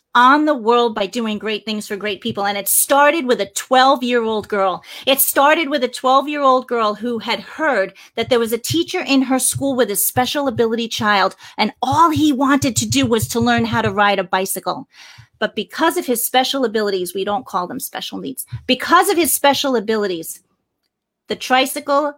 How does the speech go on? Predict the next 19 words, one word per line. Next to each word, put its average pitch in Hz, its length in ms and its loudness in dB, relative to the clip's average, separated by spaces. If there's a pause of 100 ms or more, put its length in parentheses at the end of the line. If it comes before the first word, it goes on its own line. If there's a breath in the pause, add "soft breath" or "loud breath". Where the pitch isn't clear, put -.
was 208 220 -4
an 208 80 -4
adaptive 220 480 -2
tricycle 233 480 -2
that 202 160 -2
was 202 120 -2
needed 202 280 -2
that - 100 -4
was 175 140 -6
very, 196 340 0
very 185 240 -2
expensive. 185 560 -6
So 202 180 -2
upon 269 400 2
hearing 269 380 0
this, 180 220 -8
this 180 220 -10
twelve-year-old 254 680 -2
girl 185 380 -2